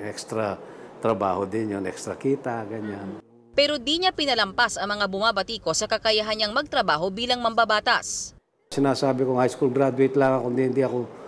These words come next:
Speaker 1: matalastas mag-English. Hindi ko na lahat naman naintindihan. Pero napapag-aralan. Twelve years din ako sa, ano, dalawang term ako sa Senado. Yan pa rin ang issue sa akin, yung laging batikos, hindi maru-, hindi marunong, hindi ganyan, na, ano.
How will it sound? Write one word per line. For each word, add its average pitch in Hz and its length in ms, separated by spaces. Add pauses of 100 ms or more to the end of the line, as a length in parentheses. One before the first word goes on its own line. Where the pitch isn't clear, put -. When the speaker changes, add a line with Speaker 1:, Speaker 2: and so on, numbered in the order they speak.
(100)
Speaker 1:
matalastas 135 640
mag-English. 143 560 (160)
Hindi 117 160
ko 123 80
na 123 160
lahat 123 160
naman 123 160
naintindihan. 127 640 (420)
Pero 160 220
napapag-aralan. 110 880 (560)
Twelve 175 260
years 180 220
din 165 160
ako 156 160
sa, 151 260
ano, 123 140
dalawang 131 340
term 139 220
ako 135 160
sa 131 120 (120)
Senado. 113 560 (480)
Yan 208 160
pa 196 160
rin 180 80
ang 170 160
issue 143 320
sa 147 240
akin, 110 240
yung 117 180 (380)
laging 120 260
batikos, 151 640
hindi 107 160
maru-, 143 380 (480)
hindi 120 320
marunong, 139 560
hindi 113 160
ganyan, 139 420
na, 110 300
ano. 101 240